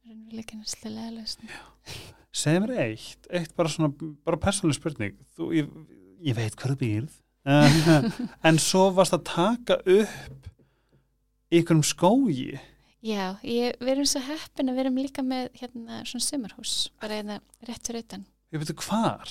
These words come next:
Speaker 2: eða þú þarft ekki að segja nákvæmlega
Speaker 1: Nei,
Speaker 2: hvar,
Speaker 1: bara
Speaker 2: en meira bara svona, þú veist, er þetta bara
Speaker 1: rétt
Speaker 2: hérna
Speaker 1: hjá Mosó.
Speaker 2: Nei.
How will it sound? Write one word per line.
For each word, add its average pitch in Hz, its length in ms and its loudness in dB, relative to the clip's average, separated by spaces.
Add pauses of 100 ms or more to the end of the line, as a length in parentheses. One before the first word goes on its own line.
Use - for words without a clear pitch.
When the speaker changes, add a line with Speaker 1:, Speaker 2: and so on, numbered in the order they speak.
Speaker 2:
eða 139 180 -4
þú 131 80 -4
þarft 139 180 0
ekki 139 120 -6
að - 20 0
segja 131 140 4
nákvæmlega 131 640 4
Speaker 1:
Nei, 120 40 2
Speaker 2:
hvar, 117 280 6
Speaker 1:
bara 143 80 0
Speaker 2:
en 143 80 6
meira 156 180 8
bara 143 140 2
svona, 135 120 2
þú 147 120 4
veist, 135 160 -2
er 165 120 6
þetta 160 140 2
bara 151 140 4
Speaker 1:
rétt 135 80 2
Speaker 2:
hérna 143 160 4
Speaker 1:
hjá 302 80 4
Mosó. 392 400 -2 (480)
Speaker 2:
Nei. 117 320 -4